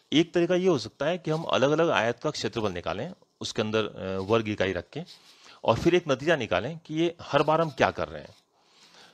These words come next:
कि हर बार इसमें हम लंबाई, अ, लंबाई को चौड़ाई के बाहर ले रहे हैं। तो उस नतीजे पर पहुंच सकते हैं कि, अ, कोई सामान्यकरण बन सकता है कि हम हर बार, अ, अ,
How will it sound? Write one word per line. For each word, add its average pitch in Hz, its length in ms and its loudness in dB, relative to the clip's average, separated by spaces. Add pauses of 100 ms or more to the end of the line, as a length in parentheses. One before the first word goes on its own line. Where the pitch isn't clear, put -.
(140)
कि 107 80 -2
हर 120 160 2
बार 151 160 4
इसमें 156 200 -2
हम 156 80 -6
लंबाई, 120 340 0
अ, - 140 -8
लंबाई 110 500 -2
को 160 140 -2
चौड़ाई 110 320 4
के 110 120 -4
बाहर 87 200 2
ले 80 140 -8
रहे 80 120 -14
हैं। 73 120 -20 (640)
तो 180 80 6
उस 185 200 4
नतीजे 156 300 0
पर 180 60 -2
पहुंच 127 180 0
सकते - 320 -6
हैं 185 120 -8
कि, 185 340 -6
अ, 95 140 -6 (920)
कोई 170 120 4
सामान्यकरण 165 580 2
बन 107 120 0
सकता - 300 -2
है 165 120 -2
कि 180 180 -4
हम 180 160 -2
हर 120 200 2
बार, 139 260 6
अ, - 240 -10
अ, 90 220 -6